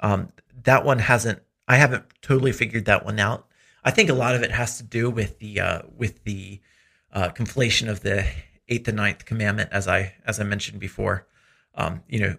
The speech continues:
people see this as more than just a, a poor representation of the truth, but they see it as stealing, and, and I think that that makes them see it as a, a far greater sin than I've, than I would necessarily see it as, even if I still see it as a,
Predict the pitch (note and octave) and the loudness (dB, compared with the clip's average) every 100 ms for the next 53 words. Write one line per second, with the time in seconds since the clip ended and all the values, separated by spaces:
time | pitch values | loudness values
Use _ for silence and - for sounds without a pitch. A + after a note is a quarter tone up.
0 | - C3 C3 A2 C3 A2 - G#2 A2 A2+ | -2 -2 0 -2 -2 -2 -4 -4 -2 0
1 | A#2+ A2 G#2 G#2+ G2+ F#2+ - - G2+ G2 | 2 0 -2 -4 -2 -4 -8 -12 -6 -4
2 | A2 - _ - F2+ E2+ G2 - _ - | -6 -10 _ -20 -12 -10 -10 -14 _ -6
3 | - C3 A2 G#2 B2 B2 A#2+ G#2+ G2+ A2+ | 2 2 2 2 2 2 0 -2 -4 -4
4 | - A2+ G#2+ G#2 - C3+ - F2 G2 - | -4 -10 -10 -12 -6 -8 -8 -8 -8 -8
5 | A#2 G#2+ - - - - G#2+ A#2+ C#3+ D3 | -6 -6 -8 -14 -16 -10 -4 -4 -4 -10
6 | _ _ _ _ _ _ - A#2 G#2+ G#2 | _ _ _ _ _ _ -4 -4 -4 -8
7 | - _ B2+ A2 - A#2+ - G#2+ - _ | -16 _ -4 -2 -2 -2 0 0 0 _
8 | _ _ - _ _ _ - C#3 B2 C3 | _ _ -20 _ _ _ -10 0 0 2
9 | A2+ A2+ - A2+ G2 F#2+ - A2 G2+ G2+ | -2 -2 -6 -8 -6 -4 -2 0 -2 -2
10 | E2 D2+ G#2 G2+ - A#2 A2 G#2+ G2+ F#2+ | -2 -2 -4 -4 0 2 2 0 -4 -4
11 | G2 - G#2 G2+ G2+ G2+ G#2 - _ _ | -8 -6 -6 -8 -10 -8 -8 -10 _ _
12 | _ _ - A#2+ A2+ G#2+ G#2 A2 - B2+ | _ _ -4 0 0 0 -2 -4 0 2
13 | G#2 G#2+ - G#2 G2+ G#2 A#2+ C3 A#2+ - | 2 0 -2 0 2 2 4 4 2 2
14 | F#2 - A2 G2 A2 G2 G2 F#2+ G2 G2+ | 0 0 -2 -2 0 4 4 2 0 -2